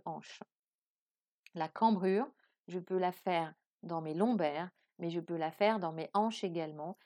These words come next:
Et là, c'est évidemment quelqu'un qui aura intérêt à la faire dans les hanches. Or, l'extension de hanche est une des premières mobilités qu'on perd avec l'âge, mais très jeune.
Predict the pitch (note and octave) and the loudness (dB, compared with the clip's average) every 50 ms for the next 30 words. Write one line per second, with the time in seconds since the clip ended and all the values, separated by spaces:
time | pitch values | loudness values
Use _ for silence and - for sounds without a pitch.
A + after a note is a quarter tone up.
0 | _ _ _ F3+ E3 F3+ G3+ A3+ A3+ - F#3+ F3 E3 F3 F#3 F3+ F#3+ A3 G#3+ G#3+ | _ _ _ -2 0 2 2 0 0 0 -2 -2 0 -2 -2 -2 -2 -2 -2 -4
1 | F3+ - - F#3 G3+ G3 - _ _ - - - - F#3+ F#3 F3+ F3 - - - | -6 -6 -6 -8 -8 -8 -12 _ _ -20 -10 -6 -4 -4 -4 -4 -6 -6 -6 -6
2 | G#3+ A#3+ - B3 A3 F#3 F#3+ F3 F#3+ G3 - - F3 E3 E3 E3 - _ - D3+ | -6 0 0 0 0 0 0 -2 -2 -4 -4 -6 -8 -8 -8 -10 -12 _ -6 -6
3 | D#3 F3+ F#3 E3+ D3+ E3+ F#3 F#3 F3 E3+ - - D#3+ D3+ D#3 - - - - - | -6 -6 -6 -8 -8 -8 -6 -4 -6 -6 -6 -8 -10 -10 -14 -16 -16 -16 -16 -18
4 | - _ _ _ _ _ _ _ _ _ _ - A#3 A#3+ A#3 G#3 F3 F3 - - | -18 _ _ _ _ _ _ _ _ _ _ 4 6 6 6 6 4 0 -6 -8
5 | _ _ _ _ _ _ _ _ - G3 A#3+ A#3+ - - - G#3+ G3+ - - G3+ | _ _ _ _ _ _ _ _ 2 2 2 2 0 -2 -4 -2 -2 -2 -4 -4
6 | F#3 E3 E3 E3 - - G#3 E3+ F#3 F3+ - - G#3 - - A3 A#3 A3 D4+ - | -4 -4 -4 -4 -2 0 0 0 0 -2 -2 -4 -2 0 0 0 2 4 4 2
7 | - - - - D4+ C#4+ C#4 C4 C4 B3+ B3 A3+ A3 G#3 G3+ G#3 F#3+ G3+ G3+ - | 2 -2 0 2 2 2 4 2 2 2 2 2 0 0 0 -2 -2 -4 -4 -2
8 | C4 C4 B3+ - - G#3+ G3 - - A#3+ A#3+ B3 B3 G3 E3 - - - F3+ F#3+ | -2 -4 -4 -4 -6 -6 -4 0 2 4 4 4 4 2 -2 -6 -6 -4 -2 0
9 | F#3+ G#3+ G#3+ - C4 B3+ B3 A3+ F#3+ E3 E3 - _ _ _ _ _ - F#3 F#3 | 0 -2 0 2 4 4 4 2 0 -4 -10 -14 _ _ _ _ _ -2 0 2
10 | F#3 - - - - - C#4 C#4+ C#4 C#4+ D#4+ D#4 B3+ G#3 F3 E3 E3+ | 2 0 -2 -6 -4 -2 0 0 2 2 0 0 0 0 -2 -4 -8